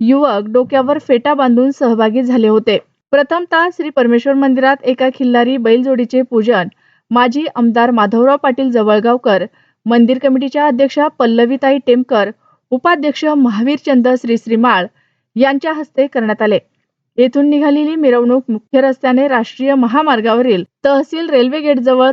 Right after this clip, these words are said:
तयार करण्यात आलेल्या मैदानावर पोहोचले. या ठिकाणी पटाच्या शर्यतीसाठी तयार असलेल्या बैलजोडीचे पूजन करून बैलगाडा शर्यतीचा प्रारंभ करण्यात आला. यात्रेनिमित्त आयोजित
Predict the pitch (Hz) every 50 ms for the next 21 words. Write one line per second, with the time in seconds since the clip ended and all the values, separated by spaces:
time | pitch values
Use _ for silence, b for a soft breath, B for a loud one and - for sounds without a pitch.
0 | 262 - 254 233 240 262 262 - 277 247 240 240 247 254 240 240 233 226 226 233
1 | 247 247 240 220 208 220 214 214 214 214 214 214 214 214 - 226 214 208 - 240
2 | 214 196 - _ _ _ _ _ _ _ _ _ - 220 226 226 - 240 233 254
3 | 247 247 269 320 - - 262 240 247 247 247 277 277 294 - 277 254 247 254 262
4 | - 311 - 330 294 - 311 320 - - 254 247 240 254 262 - - 247 - 262
5 | 254 247 247 254 262 226 233 233 254 262 269 262 233 233 220 - 254 254 - 226
6 | 214 214 214 208 202 233 240 254 214 185 175 - _ _ _ _ _ _ _ _
7 | - 220 254 294 311 294 302 294 302 320 330 - 320 262 240 240 233 233 240 233
8 | - 240 240 254 - 254 233 214 214 220 214 214 214 226 233 240 - 247 220 208
9 | 208 202 208 202 196 - - _ _ _ _ _ _ _ _ _ _ - 214 220
10 | 226 240 285 311 320 330 330 339 339 - - 311 320 339 339 330 277 262 247 277